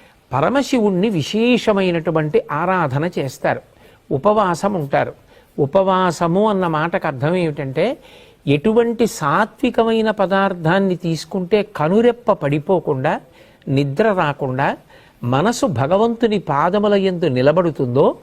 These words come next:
అటువంటి ఆహారమును పరిమితంగా తీసుకుని శరీరాన్ని భగవంతుని యొక్క ఉపాసన యందు నిలబెట్టుకోవడానికి యోగ్యంగా సిద్ధం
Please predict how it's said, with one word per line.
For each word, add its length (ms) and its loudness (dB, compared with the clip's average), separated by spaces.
అటువంటి 640 0
ఆహారమును 760 2
పరిమితంగా 800 0
తీసుకుని 640 -2
శరీరాన్ని 760 4
భగవంతుని 680 0
యొక్క 280 0
ఉపాసన 680 0
యందు 320 0
నిలబెట్టుకోవడానికి 1120 0
యోగ్యంగా 680 2
సిద్ధం 480 -4